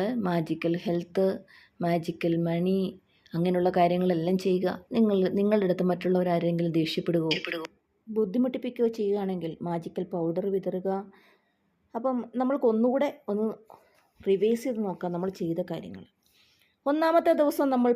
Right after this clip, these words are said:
പത്ത് അനുഗ്രഹങ്ങൾ എണ്ണി. രണ്ടാമത്തെ ദിവസം നമ്മൾ മാന്ത്രിക കല്ലെടുത്ത് അതിന്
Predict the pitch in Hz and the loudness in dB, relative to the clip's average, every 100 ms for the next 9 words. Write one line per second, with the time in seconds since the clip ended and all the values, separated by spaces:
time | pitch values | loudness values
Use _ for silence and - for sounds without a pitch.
0 | 240 196 - 233 208 196 262 226 208 185 | 0 -4 0 0 2 2 2 0 0 -2
1 | 180 180 233 - _ - 185 185 190 208 | -2 -6 -10 -14 _ -4 -2 0 -2 -2
2 | 233 247 233 214 220 208 202 208 262 349 | -2 0 0 0 -2 -6 -4 -4 -4 -8
3 | _ _ _ _ 180 185 180 202 196 220 | _ _ _ _ -2 0 0 -2 0 0
4 | 208 208 185 185 196 180 202 214 - 165 | 0 -2 -4 -2 -2 -2 -6 -8 -6 -4